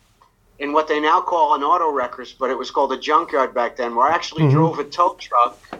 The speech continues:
Speaker 1: So I had to drive a tow truck with gears with a car on the back, and, and Ossining is on the Hudson, in the Hudson Valley, so it's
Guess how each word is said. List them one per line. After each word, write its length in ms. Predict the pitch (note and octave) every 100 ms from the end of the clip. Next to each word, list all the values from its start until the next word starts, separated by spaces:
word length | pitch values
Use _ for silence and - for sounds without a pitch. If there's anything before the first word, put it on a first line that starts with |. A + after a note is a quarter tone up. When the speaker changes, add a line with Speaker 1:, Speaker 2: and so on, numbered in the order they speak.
| - _ - - -
Speaker 1:
So 120 | C#3
I 60 | D3+
had 80 | F3
to 80 |
drive 260 | F3+ F3 E3+
a 60 | E3
tow 280 | - G#3+
truck 340 | A3 F3 D#3 C#3+
with 200 | C#3+ C#3+
gears 500 | - G#3+ G#3 D#3+ D#3 - - -
with 180 | - -
a 60 |
car 580 | - - G#3+ G#3+ G#3 G3 E3+
on 240 | E3+ E3
the 80 | C#3
back, 540 | - F#3 D#3+ G#2 - - - _ _ _ _ _ _ _ _ -
and, 200 | D3 D3 C#3+ C#3
and 340 | C#3+ C#3+ C#3 - _ -
Ossining 720 | D#3 F#3+ - F#3+ D#3+ D#3 D#3 D3+ _ _ _ _
is 240 | C#3+ C3+ -
on 280 | C#3 D#3 D#3+
the 80 |
Hudson, 480 | D3 D#3 - D#3 D3
in 100 | D#3+
the 80 | D3+
Hudson 300 | D#3 D3+ D3+
Valley, 320 | D#3+ D#3+ D#3
so 240 | C3+ C#3 C3
it's 220 | C3+